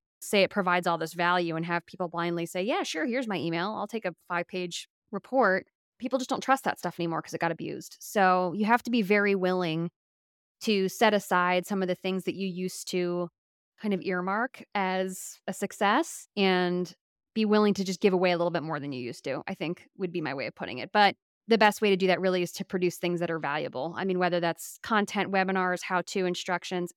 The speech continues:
anything that lets those users know that you understand where they're at, then it, it's, makes it so much more seamless for them to believe that you've created something that would help them long term.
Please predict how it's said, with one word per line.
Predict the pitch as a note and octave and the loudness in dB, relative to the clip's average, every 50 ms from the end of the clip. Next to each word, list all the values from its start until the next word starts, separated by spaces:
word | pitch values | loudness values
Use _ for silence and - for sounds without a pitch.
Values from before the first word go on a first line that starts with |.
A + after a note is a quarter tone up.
| _ - | _ 0
anything | A3 G#3 G#3 G3+ - F#3+ F#3 F#3 F3+ F3+ F3+ - - _ _ _ _ _ _ - | 0 2 2 0 0 0 2 2 2 0 -2 -4 -6 _ _ _ _ _ _ -2
that | F3+ F3+ | 0 2
lets | F#3+ F#3 - - | 2 0 0 0
those | F#3+ F#3 F3 | -2 -2 0
users | F#3 F#3 F3 E3+ F3 E3+ F3+ | -2 -4 -4 -2 -4 -2 -2
know | F3 E3+ E3+ E3+ | -2 -2 -2 -2
that | E3+ - | -4 -4
you | F3 F3 - | -6 -4 -2
understand | E3+ F3 E3 E3 - - - F3 E3 E3+ F3+ F3 | -2 -4 -4 -6 -8 -6 -4 -2 0 0 -2 -2
where | F3 E3+ E3+ | -2 -4 -4
they're | E3 E3 D3+ D3+ | -4 -4 -4 -4
at, | D3+ F3 A3+ C#4+ D4+ - _ _ _ | -2 -2 -2 -2 -2 -6 _ _ _
then | G3 F#3+ F#3+ | 2 2 2
it, | - - | 0 0
it's, | - G3+ F#3 - - - _ _ | -2 -2 -2 -2 -8 -16 _ _
makes | G#3 G3+ F#3+ - - | -2 -2 -2 -2 -8
it | F3+ - | -14 -12
so | - - G3 | -6 -4 -2
much | F#3 F3+ - - | -2 -2 -4 -4
more | E3+ D#3 | -8 -8
seamless | - - F3 D#3 D3 D3 C#3+ D3+ - - | -8 -6 -6 -6 -4 -6 -6 -8 -10 -10
for | - F#3 | -8 -6
them | E3 D#3+ D#3 D#3+ | -6 -4 -6 -6
to | - E3+ | -8 -10
believe | E3+ D#3+ E3+ D#3 D#3 D#3+ | -10 -8 -8 -8 -8 -6
that | D#3 | -6
you've | D#3+ E3 - | -6 -6 -8
created | - - D#3+ C#3 D3 | -4 -4 -4 -4 -2
something | - D#3+ C#3+ B2+ C#3 | -4 -4 -4 -4 -6
that | - | -6
would | - - | -8 -8
help | - - - - | -8 -8 -10 -8
them | - F#2 | -10 -8
long | G#2 G#2+ G2 G#2 | -6 -6 -8 -8
term. | - E2 D#2+ G#2 F3 | -12 -14 -14 -14 -16